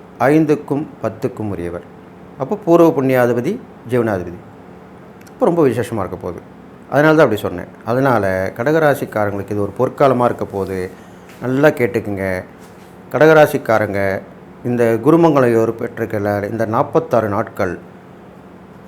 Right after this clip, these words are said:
நல்லா பயன்படுத்தி நீங்க பலன் அடையணும்னு சொல்லி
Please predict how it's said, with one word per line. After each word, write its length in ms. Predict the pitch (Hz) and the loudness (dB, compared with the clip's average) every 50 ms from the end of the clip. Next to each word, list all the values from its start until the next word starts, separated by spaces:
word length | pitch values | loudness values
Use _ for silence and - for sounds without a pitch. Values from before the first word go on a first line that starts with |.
| - - - | -20 -12 -2
நல்லா 300 | 127 135 156 165 165 165 | 0 2 4 6 6 6
பயன்படுத்தி 720 | 165 139 139 143 143 123 127 113 107 104 110 104 101 104 - - - | 6 6 4 4 4 2 0 -2 -2 -2 -2 0 0 -2 -2 -6 -6
நீங்க 240 | 127 120 117 117 117 | -4 0 0 0 2
பலன் 240 | 113 120 123 127 123 | 2 2 2 2 2
அடையணும்னு 380 | 117 113 110 113 110 110 110 | 2 2 2 0 0 -2 -4
சொல்லி 420 | 101 110 104 101 101 98 95 98 | -2 -2 -2 -2 -2 -2 -4 -4